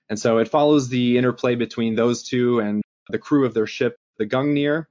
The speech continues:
as they kind of go on this adventure to learn a bit more about the memory research and the history of, of the Concord. It's an eight episode miniseries. It, the whole thing is a little bit under four hours if you, if you binge it.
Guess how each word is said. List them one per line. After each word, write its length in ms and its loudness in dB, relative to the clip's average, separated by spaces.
as 160 -6
they 140 0
kind 260 -4
of 260 -4
go 180 -2
on 120 -2
this 160 -6
adventure 500 -4
to 640 -4
learn 220 4
a 20 0
bit 140 2
more 180 2
about 220 0
the 80 -6
memory 320 0
research 640 -2
and 500 -6
the 140 -6
history 540 -4
of, 360 -4
of 160 -8
the 80 -4
Concord. 580 -6
It's 80 -6
an 80 2
eight 160 4
episode 520 2
miniseries. 920 -2
It, 220 -2
the 80 -2
whole 160 0
thing 300 -2
is 180 -2
a 240 -2
little 240 -2
bit 100 2
under 220 0
four 280 0
hours 440 0
if 140 -8
you, 260 -4
if 180 -12
you 60 -8
binge 320 0
it. 200 -2